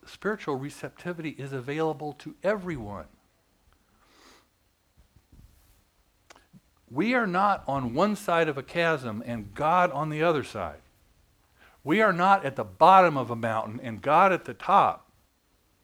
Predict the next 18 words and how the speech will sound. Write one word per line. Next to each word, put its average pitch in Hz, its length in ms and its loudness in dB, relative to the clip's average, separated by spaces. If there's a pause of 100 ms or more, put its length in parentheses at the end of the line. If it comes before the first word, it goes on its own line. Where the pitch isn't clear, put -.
(880)
We 170 160 2
are 226 80 2
not 202 260 2
on 131 240 0
one 214 260 4
side 151 320 2
of 131 60 0
the 123 80 -2
world 123 380 -2
and 131 120 -8
God 185 320 4
on 151 160 -4
the 185 140 -4
other 254 260 0
side 107 300 -2
of 90 80 -8
the 87 100 -10
world. 85 420 -14